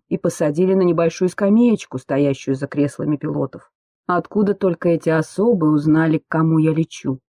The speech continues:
Хотя чему удивляться, если они, сидя в центре города, прознали, кого и где подвесили, и что вообще за городом делается, кому наши дома достанутся и так далее.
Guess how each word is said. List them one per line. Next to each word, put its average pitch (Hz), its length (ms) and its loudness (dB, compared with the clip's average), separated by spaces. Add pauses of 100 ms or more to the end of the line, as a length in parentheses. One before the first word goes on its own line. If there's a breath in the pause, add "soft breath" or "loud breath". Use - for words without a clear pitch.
(920)
Хотя 233 360 -2
чему 220 300 2
удивляться, 185 720 -2 (240)
если 196 380 0
они, 202 480 4 (180)
сидя 165 440 0
в - 60 -10
центре 170 460 0
города, 160 520 0
прознали, 165 680 0
кого 175 420 0
и 151 100 4
где 156 260 -2
подвесили, 147 760 -2 (400)
и 240 160 0
что 240 300 0
вообще 175 360 0
за 180 260 0
городом 151 420 0
делается, 175 720 0 (240)
кому 190 260 2
наши 170 320 0
дома 165 460 -2
достанутся 160 760 -2
и - 20 2
так 143 280 -6
далее. 147 440 -4